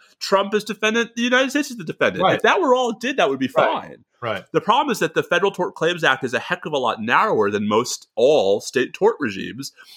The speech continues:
Speaker 1: And the Supreme Court has expressly held that that narrowness is not a, is a feature, not a bug, right? That, that the Westfall Act has the effect of extinguishing those lawsuits in cases in which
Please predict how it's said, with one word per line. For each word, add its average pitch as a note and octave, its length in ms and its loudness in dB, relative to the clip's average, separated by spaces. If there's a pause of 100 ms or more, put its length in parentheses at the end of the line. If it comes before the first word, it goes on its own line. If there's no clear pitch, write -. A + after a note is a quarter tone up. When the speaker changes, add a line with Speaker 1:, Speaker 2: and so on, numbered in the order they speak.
(140)
Speaker 1:
And D3 120 2
the C#3+ 40 0
Supreme F3 420 -2
Court D3+ 260 2
has C3+ 300 0
expressly A#2 800 -2
held C3 540 0 (320)
that C3+ 200 0
that C3+ 180 0
narrowness C3+ 640 0
is A2+ 160 -2
not A#2 240 2
a, A2 220 2
is B2+ 100 0
a A#2+ 80 2
feature, D3+ 400 -4
not G#2 160 0
a G2+ 60 0
bug, C3 440 -4 (140)
right? B2 200 2
That, A#2+ 140 4 (160)
that C3+ 140 2
the C#3 100 4
Westfall D#3 380 2
Act B2 240 4
has C3 280 0
the C3 100 0
effect B2 400 0
of G#2 260 0 (300)
extinguishing A#2+ 1120 0
those A#2 220 2
lawsuits G2+ 500 -2
in A#2 140 -6
cases C3+ 380 -2
in A#2+ 160 -6
which A2 320 0